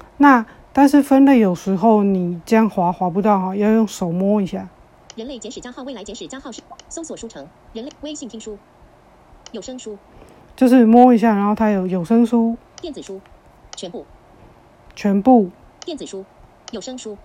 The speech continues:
Speaker 2: 微信听书、作者、全文。
Speaker 1: 看你要搜寻什么。
Speaker 2: 书单、公众号、文章、文章、公众号、书单、全文、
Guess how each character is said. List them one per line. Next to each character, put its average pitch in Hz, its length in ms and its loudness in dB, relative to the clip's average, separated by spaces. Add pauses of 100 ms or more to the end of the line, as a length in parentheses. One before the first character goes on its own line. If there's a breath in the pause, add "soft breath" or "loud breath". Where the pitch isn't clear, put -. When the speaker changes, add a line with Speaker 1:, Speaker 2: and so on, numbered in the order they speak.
(400)
Speaker 2:
微 302 120 -10
信 277 160 -12
听 220 100 -14
书、 208 200 -14 (360)
作 269 120 -12
者、 143 180 -16 (580)
全 202 160 -14
文。 156 160 -16 (640 soft breath)
Speaker 1:
看 240 220 4
你 196 40 2
要 214 120 2
搜 240 240 2
寻 202 220 0
什 190 120 -8
么。 202 160 -12 (120)
Speaker 2:
书 254 120 -14
单、 208 200 -18 (580)
公 339 100 -10
众 311 120 -10
号、 160 180 -16 (720)
文 185 100 -12
章、 220 160 -16 (800)
文 180 160 -12
章、 220 160 -16 (420)
公 339 120 -10
众 285 100 -12
号、 196 180 -16 (160)
书 - 140 -14
单、 208 180 -16 (140)
全 202 160 -14
文、 160 180 -16